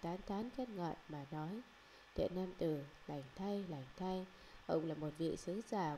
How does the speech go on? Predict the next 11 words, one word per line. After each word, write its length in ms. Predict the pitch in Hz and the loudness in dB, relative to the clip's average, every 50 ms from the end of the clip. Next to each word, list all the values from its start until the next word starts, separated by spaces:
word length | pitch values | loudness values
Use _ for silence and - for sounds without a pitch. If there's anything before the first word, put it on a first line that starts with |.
| - - | 0 -2
của 120 | 156 139 139 147 | -2 -2 -2 -2
mười 140 | 156 151 147 | -2 -2 -2
phương 260 | - - 233 233 240 | 0 0 0 0 0
chư 240 | - - 247 247 240 247 | 2 2 2 2 4 2
Phật, 180 | 185 160 147 - - - - - - - - - - | 2 0 0 0 -4 -14 -16 -16 -18 -18 -18 -6 -2
cũng 220 | - 240 285 294 | 0 0 2 4
là 220 | 269 214 185 165 151 | 4 4 4 2 2
một 180 | 156 151 147 147 - | 0 0 -2 0 2
vị 240 | 170 170 151 - - - | 4 4 4 4 2 0
đại 140 | 156 - - 160 | -2 -2 -2 -2
Bồ 140 | 160 151 | -4 -4